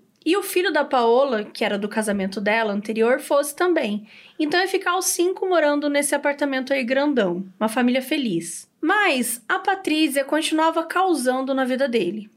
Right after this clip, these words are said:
E um desses exemplos é quando a Alessandra, a filha mais velha, fez um aniversário de dezoito anos.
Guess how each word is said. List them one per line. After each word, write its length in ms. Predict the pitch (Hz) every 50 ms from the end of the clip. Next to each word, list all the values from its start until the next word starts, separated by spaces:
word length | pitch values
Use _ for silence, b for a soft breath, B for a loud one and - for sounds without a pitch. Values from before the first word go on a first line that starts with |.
| _
E 140 | - 277 349
um 160 | 427 453 466
desses 360 | 392 294 285 285 - 254 220 220
exemplos 640 | 208 208 208 247 254 247 233 214 220 226 220 214 240
é 80 | 247
quando 260 | 247 - 285 269 277 302
a 40 |
Alessandra, 760 | 320 339 294 254 254 - - 277 254 269 277 262 240 208 202 208
a 40 |
filha 260 | 202 - - 208 196 196
mais 220 | 202 202 202 208
velha, 480 | 214 233 240 254 254 233 226 214 208 214
fez 340 | 214 - - 294 302 311 294
um 80 | 311
aniversário 580 | 311 302 294 294 311 294 294 - 269 254 254 262
de 120 | 240 254 240
dezoito 560 | 233 262 262 240 262 262 294 320 311 - 339
anos. 460 | 294 220 170 - 175 208 - - b